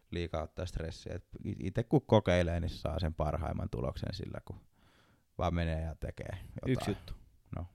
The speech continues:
Speaker 2: Manuaalifokus.
Speaker 1: Joo, se on <laughs> aika tärkeä juttu.
Speaker 2: Se, se on ihan o-, oleellinen juttu. Eli halutaan tarkentaa äärettömään, kun kuvataan tähtitaivasta tai
Speaker 1: Joo,
Speaker 2: revontulia.
Speaker 1: mä voin sanoa tän hyvin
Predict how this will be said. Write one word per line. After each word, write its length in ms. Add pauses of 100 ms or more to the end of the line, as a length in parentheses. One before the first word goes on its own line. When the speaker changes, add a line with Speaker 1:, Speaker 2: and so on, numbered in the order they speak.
(840)
Speaker 2:
Manuaalifokus. 800 (1400)
Speaker 1:
Joo, 280
se 100
on 100 (160)
<laughs> 120
aika 180
tärkeä 440
juttu. 160
Speaker 2:
Se, 60
se 80
on 80
ihan 160
o-, 140
oleellinen 500
juttu. 280 (500)
Eli 240 (600)
halutaan 600 (380)
tarkentaa 640
äärettömään, 640
kun 180
kuvataan 520
tähtitaivasta 760
tai 240 (220)
Speaker 1:
Joo, 180
Speaker 2:
revontulia. 580
Speaker 1:
mä 60
voin 160
sanoa 160
tän 240
hyvin 260